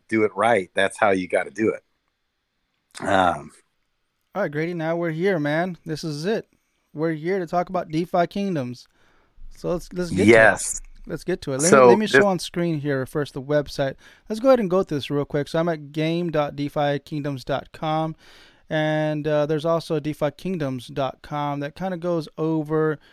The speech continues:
Speaker 2: the general understanding of how the game is played and how you can get into it. You can even start playing immediately. Uh, let's see. You can, you,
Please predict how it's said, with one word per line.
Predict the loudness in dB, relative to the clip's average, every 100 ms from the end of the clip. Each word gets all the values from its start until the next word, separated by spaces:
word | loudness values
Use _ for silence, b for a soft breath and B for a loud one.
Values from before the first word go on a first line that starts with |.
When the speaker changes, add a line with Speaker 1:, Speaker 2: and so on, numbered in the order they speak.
| b b
Speaker 2:
the | -6
general | -2 -2 0 -2
understanding | -4 -8 -6 -6
of | -6
how | -6 -6
the | -6
game | -8 -8 -8
is | -10
played | -4 -2 -2 -4
and | -6
how | -8
you | -10
can | -10
get | -6
into | -4 -4 -4 -4
it. | -4 -6 b b b
You | -4
can | -2
even | -2 -4
start | -2 -4
playing | -2 -4
immediately. | -4 -4 -4 -4 -6 -6 -4 -2 -4 -6 -12 _ _ _ -2
Uh, | 0 2 0 -2
let's | -6
see. | -8 -6 -4 -4
You | -4 -6
can, | -6 -8
you, | -10 -12 -14